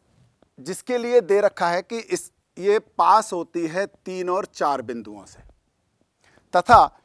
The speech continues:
इसके जो अंतःखंड हैं इनका योग दे रखा हो चौदह।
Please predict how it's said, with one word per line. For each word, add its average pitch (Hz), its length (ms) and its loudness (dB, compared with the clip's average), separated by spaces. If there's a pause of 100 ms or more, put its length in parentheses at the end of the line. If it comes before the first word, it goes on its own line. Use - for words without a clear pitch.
(180)
इसके 254 340 0
जो 254 120 -2
अंतःखंड 208 1120 0
हैं 135 300 -6 (640)
इनका 208 380 0
योग 214 540 4
दे 185 200 0
रखा 147 300 -4
हो 127 220 -6
चौदह। - 460 -16